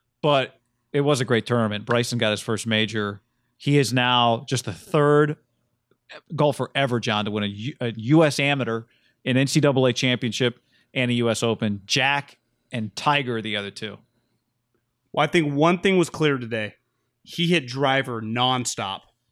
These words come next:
Speaker 2: And I just, even the last two days, just watching him, nonstop driver. He became the only guy, he,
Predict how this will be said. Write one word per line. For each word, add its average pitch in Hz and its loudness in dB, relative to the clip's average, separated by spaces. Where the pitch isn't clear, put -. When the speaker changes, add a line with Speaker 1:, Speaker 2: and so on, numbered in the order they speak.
Speaker 2:
And 139 -4
I 139 0
just, 135 -8
even 156 2
the 131 -2
last 131 0
two 131 -4
days, 104 -6
just 113 -10
watching 104 -6
him, 101 -20
nonstop 135 0
driver. 101 -10
He 160 -6
became 143 0
the 123 -4
only 165 2
guy, 135 0
he, 180 -2